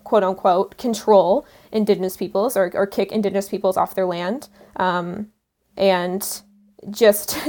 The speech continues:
<laughs> you know, it's, it's all systematic racism, systemic racism. It's, it's still, it's still in, it's still, it's still in the institutions, and, and it impacts the amount of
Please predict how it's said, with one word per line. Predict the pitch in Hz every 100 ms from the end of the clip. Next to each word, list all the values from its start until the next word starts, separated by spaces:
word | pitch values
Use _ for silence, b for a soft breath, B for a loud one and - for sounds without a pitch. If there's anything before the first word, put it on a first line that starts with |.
| 320
<laughs> | - -
you | 254
know, | 247 226
it's, | 302 294
it's | 226
all | 220
systematic | 233 - 247 - 220 196 202
racism, | 190 175 214 233 247 294 _
systemic | - - 247 202 202
racism. | 202 202 233 254 277
It's, | 233 208 - -
it's | 220 214
still, | - 196 196 196 208 _ _ -
it's | 233
still | - 226 214
in, | 190 190 190 202 214 _ _ _ _ _ _ _ _
it's | - 233
still, | - - - -
it's | - 220
still | - 294
in | - 254 262
the | 254 -
institutions, | 254 247 226 269 294 202 180 196
and, | 202
and | 196 208
it | 208
impacts | - 220 220 196 202
the | - 208
amount | 196 196 196
of | 190 202 -